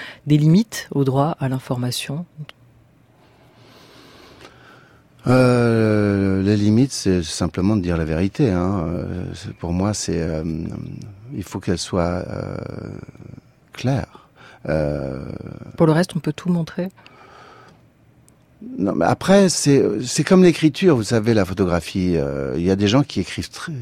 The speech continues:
Speaker 2: très magique, euh, ce sont des magiciens de, de la plume, et, et d'autres moins. Donc, euh, ils vont dire la même chose,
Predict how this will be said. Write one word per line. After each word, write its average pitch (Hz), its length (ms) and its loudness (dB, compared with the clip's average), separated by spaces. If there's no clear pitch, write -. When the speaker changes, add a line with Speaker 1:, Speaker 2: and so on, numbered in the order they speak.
Speaker 2:
très 85 100 -10
magique, 95 640 -2
euh, 90 460 -4
ce - 160 -12
sont 92 80 0
des 90 80 2
magiciens 92 420 0
de, 78 200 -2
de 85 100 -4
la 80 140 0
plume, 160 440 2
et, 90 320 4
et 98 60 4
d'autres 117 240 2
moins. 123 440 6
Donc, 104 320 2
euh, 85 880 4
ils 98 100 2
vont 113 140 4
dire 110 160 4
la 95 80 4
même 98 180 2
chose, 170 440 0